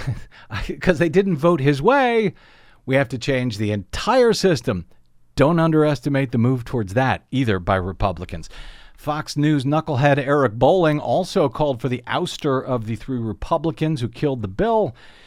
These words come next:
He called them rhinos or three Senate stooges, calling,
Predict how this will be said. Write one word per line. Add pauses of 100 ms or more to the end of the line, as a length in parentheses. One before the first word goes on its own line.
(240)
He
called
them
rhinos
or
three
Senate
stooges, (1300)
calling,